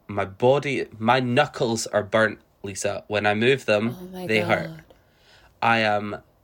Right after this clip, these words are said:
Speaker 1: so burnt. I, so I've got this, like, really thick moisturizer that you're supposed to, like,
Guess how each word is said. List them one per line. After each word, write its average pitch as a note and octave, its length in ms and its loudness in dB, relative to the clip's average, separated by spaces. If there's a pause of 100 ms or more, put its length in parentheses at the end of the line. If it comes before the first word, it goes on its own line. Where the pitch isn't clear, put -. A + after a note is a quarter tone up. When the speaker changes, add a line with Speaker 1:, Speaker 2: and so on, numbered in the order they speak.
(140)
Speaker 1:
so - 360 -2
burnt. G2 440 -4
I, A#2 440 0
so - 200 0
I've A2+ 160 2
got B2+ 180 2
this, A#2+ 220 0
like, A2+ 260 0 (260)
really A#2 320 2
thick - 400 -2
moisturizer G#2+ 720 0
that E2 120 -8
you're D#2+ 140 -6
supposed - 400 -8
to, G#2+ 80 -2
like, G2+ 220 -2